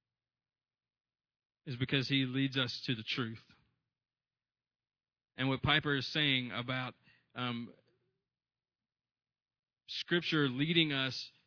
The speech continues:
to the point where, where he is where we find our satisfaction, because it talks about the majesty and the power and the glory and the goodness and all those things of God. When you look at all that stuff, that's what you're satisfied in, you know?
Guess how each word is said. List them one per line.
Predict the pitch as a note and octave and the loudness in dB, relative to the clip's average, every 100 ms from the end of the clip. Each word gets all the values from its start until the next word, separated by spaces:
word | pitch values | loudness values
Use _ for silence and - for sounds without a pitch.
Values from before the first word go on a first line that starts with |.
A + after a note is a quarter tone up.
| - | -6
to | C#3+ | -6
the | C3 | -2
point | D#3+ E3 B2 | 0 0 0
where, | C#3+ C#3 C#3 C3+ B2+ - _ - - _ _ _ _ | 0 2 4 2 -2 -14 _ -20 -20 _ _ _ _
where | C#3 C3+ - _ - | -4 -4 -4 _ -18
he | - - G3 G3 E3 | -8 2 2 4 2
is | C3 | 2
where | D3+ D#3 | 2 2
we | D3 | 0
find | C3 D3+ C#3+ | 0 0 0
our | |
satisfaction, | B2+ C#3+ C3 - D3 D3 C#3+ | 0 -2 -2 0 2 4 2
because | C3 C3 | 2 2
it | C3+ - | 0 0
talks | E3 F3 | 0 2
about | D#3 C3+ B2 - - _ _ _ _ | 2 4 2 0 -14 _ _ _ _
the | C3 | -4
majesty | C3 D3 D3 B2 C#3+ | 4 6 6 2 2
and | C3 | 2
the | B2+ | 0
power | - D3+ D3+ | 2 4 4
and | C3+ | 2
the | B2+ | 0
glory | C3+ D#3 D3 | 4 4 4
and | C3+ | 2
the | |
goodness | B2 D#3+ D3 C3 | 2 2 2 -2
and | C3+ | -2
all | C3 D#3+ | 0 2
those | D#3+ - | 2 2
things | D#3 C#3 | 0 0
of | B2+ | 0
God. | D3 D3 | 2 2
When | C#3 D3 | 2 2
you | D3+ | 0
look | C#3 G3+ B3+ | 2 0 2
at | G3 | 2
all | D3 C#3 | 2 2
that | C3 C3 | 0 -2
stuff, | - C#3 C#3 - - - - | -2 -2 -2 -6 -20 -20 -2
that's | C3 E3 G3+ | 6 6 6
what | F#3 F#3 F#3 | 2 2 4
you're | E3+ | 2
satisfied | D#3 F3 F#3+ F#3+ - C3 B2 | 2 0 0 -2 -4 -2 0
in, | A#2 A2+ A2+ B2 | -2 -6 -10 -10
you | A#2+ | -6
know? | A#2+ B2+ | -4 -4